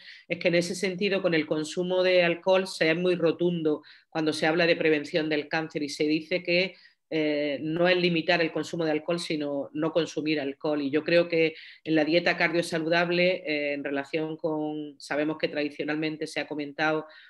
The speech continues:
la posibilidad de tomar, de, de lo saludable que era tomar un vaso de vino, etcétera, ¿no? Al día, ¿no?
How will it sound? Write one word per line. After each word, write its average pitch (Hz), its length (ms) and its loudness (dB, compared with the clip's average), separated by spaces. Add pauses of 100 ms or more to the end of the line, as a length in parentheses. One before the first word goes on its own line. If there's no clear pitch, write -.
(340)
la 151 160 -2
posibilidad 156 360 0
de 156 60 2
tomar, 156 460 -2
de, 156 260 -2
de 151 240 -2
lo 147 140 -2
saludable 160 560 0
que 165 120 4
era 156 160 2
tomar 151 220 0
un 147 100 -4
vaso 151 220 -4
de 147 120 -2
vino, 165 420 -2
etcétera, 147 500 -4
¿no? 220 200 -8
Al 135 180 -4
día, 135 280 -6
¿no? 180 180 -14